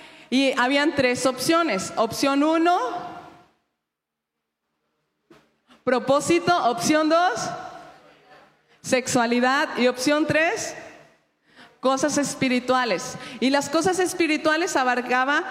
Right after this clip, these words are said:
aprender el mundo espiritual.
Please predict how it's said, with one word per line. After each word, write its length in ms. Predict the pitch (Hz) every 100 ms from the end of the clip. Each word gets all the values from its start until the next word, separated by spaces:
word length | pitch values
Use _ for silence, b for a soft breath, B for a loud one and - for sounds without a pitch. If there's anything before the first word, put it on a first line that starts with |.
| B B -
aprender 1300 | 220 233 254 247 240 233 233 262 294 311 - - - - - _
el 260 | - 226 254
mundo 680 | 262 339 349 349 349 349 254
espiritual. 1120 | 233 233 - - 240 226 233 262 285 285 285